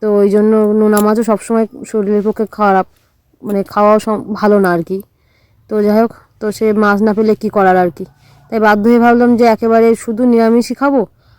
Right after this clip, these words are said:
আর ওই নিরামিষ বলতে কি, ডিম হয়, ডিম ভাজা হলেও আমাদের বাড়িতে হয়ে যায়, কিন্তু তাও, তো ওই জন্য ভাবলাম যে না, একটু অল্প একটু মাংস নিয়ে যাই, আলু দিয়ে একটু ঝোল করলে ব্যাস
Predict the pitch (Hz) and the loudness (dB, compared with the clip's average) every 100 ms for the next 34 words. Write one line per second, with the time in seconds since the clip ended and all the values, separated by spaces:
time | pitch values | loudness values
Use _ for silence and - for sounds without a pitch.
0 | _ 262 262 262 233 226 233 220 277 285 | _ 2 4 4 4 4 2 2 2 2
1 | 277 294 202 196 240 262 254 254 - 247 | 0 0 0 0 2 2 2 0 -6 -4
2 | 233 254 233 202 240 254 247 247 269 320 | 2 4 4 2 0 2 2 2 2 4
3 | 302 262 254 247 247 220 202 180 175 175 | 4 4 4 2 0 0 0 0 -4 -8
4 | _ _ _ _ _ 254 247 247 240 262 | _ _ _ _ _ -8 -2 2 2 2
5 | - _ _ _ _ - 240 233 240 240 | -4 _ _ _ _ -4 0 2 2 2
6 | 240 220 226 220 - 220 208 220 202 190 | 2 2 2 0 -4 -12 -6 -2 0 0
7 | 208 - 220 196 196 208 202 196 220 208 | -2 -4 -2 -2 -2 -2 -2 0 -2 0
8 | 185 180 190 190 - 185 190 180 202 202 | 0 0 0 0 -4 -6 -4 -2 0 0
9 | 254 240 175 - | 2 0 -4 -8